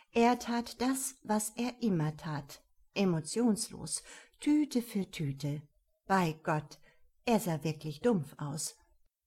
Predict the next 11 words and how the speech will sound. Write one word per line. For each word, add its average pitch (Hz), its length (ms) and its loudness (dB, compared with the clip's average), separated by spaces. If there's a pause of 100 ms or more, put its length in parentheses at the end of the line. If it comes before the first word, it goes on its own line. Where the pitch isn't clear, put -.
(720)
Morel 294 460 8
rieb 247 220 4
sich 233 180 -2
das 254 240 0
Kinn. 156 380 -4 (320)
Ihm 214 180 6
wurde 175 220 -2
schlecht. - 500 -4 (400)
Sein 214 320 6
Magen 208 400 2
hüpfte. 156 480 -6